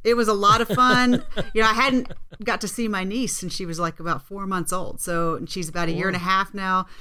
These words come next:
Speaker 1: So she's talking and walking around. And it's, uh, hilarious, Tony, because she actually really liked the horses. Most of my cousins
Speaker 2: Oh.
Speaker 1: and nieces and nephews are a little afraid of the horses when they're little. Like, they wanna look at 'em from a distance, and she,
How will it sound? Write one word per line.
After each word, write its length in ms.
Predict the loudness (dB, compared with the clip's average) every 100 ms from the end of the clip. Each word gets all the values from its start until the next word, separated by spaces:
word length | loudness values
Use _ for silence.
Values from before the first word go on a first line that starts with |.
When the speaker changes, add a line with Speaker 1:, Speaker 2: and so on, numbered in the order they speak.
| -18 -16
Speaker 1:
So 180 | -4 -4
she's 240 | -2 -4
talking 560 | 0 4 4 2 -4 -2
and 120 | -2
walking 360 | 0 0 0 -4
around. 460 | -2 0 0 -2 -4 -12 -16 -8
And 200 | 0 2
it's, 280 | 2 0 0
uh, 140 | 0 0
hilarious, 540 | 2 4 6 6 4
Tony, 240 | 2 0
because 300 | 0 -2 -4
she 200 | -2 -2 0
actually 640 | -2 -4 -4 -2 -2 -4 -8 -20 -16
really 360 | -10 -2 2 4
liked 440 | 4 2 0 -2
the 120 | -2 -2
horses. 480 | -2 -4 -6 -8 -10 -16 -16 -2
Most 320 | 0 0 0
of 280 | -2 -4 -6
my 180 | -6
cousins 540 | -4 -4 -2 -2 -2 -2
Speaker 2:
Oh. 20 |
Speaker 1:
and 240 | -4 -4
nieces 400 | -4 -2 -2 -2
and 140 | -4 0
nephews 440 | 0 0 -2 -2
are 300 | 2 2 0 -4 -14 -12
a 60 | -2
little 180 | 2 2
afraid 380 | 2 4 4 4
of 60 |
the 80 | 2
horses 400 | 0 0 0 -2
when 80 | 0
they're 140 | 0 0
little. 240 | -2 -4
Like, 180 | -4 -2
they 80 | 2
wanna 220 | 2 2
look 200 | 0 0
at 120 | 0
'em 80 | 0
from 120 | -2
a 60 | -4
distance, 460 | -4 -4 -6 -6
and 100 | -8
she, 400 | -8 -6 -4 -4